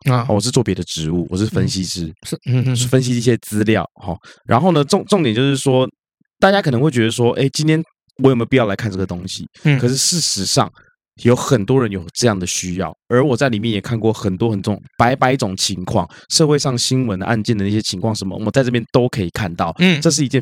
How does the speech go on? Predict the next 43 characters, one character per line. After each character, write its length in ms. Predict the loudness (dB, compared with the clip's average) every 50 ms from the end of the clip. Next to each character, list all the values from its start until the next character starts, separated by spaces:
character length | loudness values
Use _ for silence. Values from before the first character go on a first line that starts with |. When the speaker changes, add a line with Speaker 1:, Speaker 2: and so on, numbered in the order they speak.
| -2 _ 0
Speaker 2:
非 120 | 2 2 2
常 160 | 2 0 -2
非 120 | 0 0
常 120 | 0 0 0
正 140 | 0 -2 -2
常 140 | -2 -4 -8
的 60 | -8 -8
事 160 | -6 -6 -6
情。 180 | -6 -8 -10 -4 0
这 100 | 2 4
个 160 | 4 2 0 -2 -10 -18 -10 -2 2
我 120 | 4 4
觉 120 | 4 4 2
得， 80 | 2
而 80 | 2 2
且 120 | 4 2 2
这 200 | 4 2 2 2
个 100 | 2 0
是， 240 | 0 0 -2 -2 _ _ -20 -20 _ _ _ _ 0
呃， 200 | 2 2 2 0 -4 _ _ _ _ _ _ _ _ _ _ _
不 100 | 0 0
是 100 | 0 0
以 100 | -2 -2
年 300 | -2 -2 -2 -2 -2 -2
来 140 | 0 -2 -2
说， 220 | -2 0 0 0
是 100 | 0 0
每 220 | 2 2 2 2 2
个 100 | 2 2
月 160 | 4 4 2 0 -2
比 160 | -8 -4 -2
例 100 | 0 2
都 80 | 2
在 140 | 2 0 0
增 240 | -2 -4 -4 -4 -4
加。 220 | -4 -6 -6 -6 0
这 140 | 2 2 2
是 100 | 2 0 0
你 180 | 2 2 2 2 _
可 120 | 0 0 2
以 180 | 2 0 -4 -6 -8 -16 -8 -2
看 100 | 0 2
到 160 | 2 2